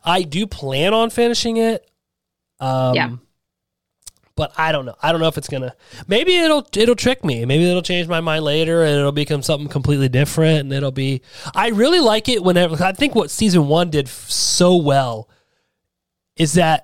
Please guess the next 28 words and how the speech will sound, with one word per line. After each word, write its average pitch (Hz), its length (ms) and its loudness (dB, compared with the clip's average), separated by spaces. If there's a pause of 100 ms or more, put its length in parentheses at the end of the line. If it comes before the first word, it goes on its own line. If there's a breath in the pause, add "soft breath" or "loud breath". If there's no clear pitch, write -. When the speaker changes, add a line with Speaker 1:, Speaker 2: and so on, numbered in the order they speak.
(160)
Speaker 1:
well, 160 200 -2
first 220 300 2
off, 170 100 2
it 143 40 -4
had 151 140 0
Matthew 147 280 0
McConaughey 123 460 2
in 117 80 -6
it. 123 120 -6
It's 147 200 -6
honestly 208 420 2
hard 151 460 2
to 139 240 -4
not 135 420 -6
like 131 320 -4
anything 143 360 -4
Matthew 123 300 -6
McConaughey 117 460 -2
does. 110 280 -4
He 127 100 -4
just 123 180 -10
is 123 100 -10
that, 120 240 -10
he's, 127 240 -6
like, 123 220 -8
just - 160 -10
a 143 40 -2
likable 117 640 -10